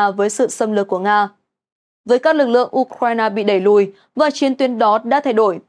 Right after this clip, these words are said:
Theo ông Blinken, điều này đang có lợi cho Nga, nhưng mục tiêu chiến lược của Putin cố gắng đạt được đã thất bại. Trước đó, hôm Chủ nhật, tên lửa của Nga đã tấn công một khu chung cư và một trường mẫu giáo ở Kyiv, khiến ít nhất một người thiệt mạng. Theo người đứng đầu văn phòng Tổng thống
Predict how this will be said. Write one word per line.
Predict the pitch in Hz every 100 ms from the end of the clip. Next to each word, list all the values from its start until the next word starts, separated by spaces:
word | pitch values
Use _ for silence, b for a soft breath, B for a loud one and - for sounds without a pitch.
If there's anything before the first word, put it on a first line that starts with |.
| _ _ _ _ _ _ _
Theo | - 320
ông | 311
Blinken, | 294 277 269 240 208
điều | 233
này | 220 226 226
đang | 220 240
có | 220
lợi | 214 247
cho | 240 226
Nga, | 220 220 220
nhưng | 214 254 247
mục | 226 214
tiêu | - 226
chiến | 226 220
lược | 247 202
của | 196
Putin | 214 226 226 202 _ -
cố | 233 240
gắng | 240 262
đạt | 269
được | 220 208 -
đã | 214
thất | 277
bại. | 226 226 - _ _ _ _ _ _ _ _ _ _ _ _
Trước | - 359
đó, | 285
hôm | 294 311
Chủ | 277
nhật, | 220 226 226
tên | 262
lửa | 254 208
của | 208
Nga | 202 208 214
đã | 233
tấn | 233 208
công | 220 247 226
một | 202 -
khu | 226
chung | 240 214
cư | 226 226 214 - _
và | -
một | 269 269
trường | 269 262 247
mẫu | 277
giáo | 262 247
ở |
Kyiv, | 262 233 226 285 285 _ _ _
khiến | - 277
ít | 330
nhất | 302 330
một | 294 254
người | 202
thiệt | 202 196
mạng. | 208 208 - _ _ _ _ -
Theo | 339
người | 330 285
đứng | 254 285
đầu | 277
văn | 247 269
phòng | 277 233
Tổng | 208 233 196
thống | 214 202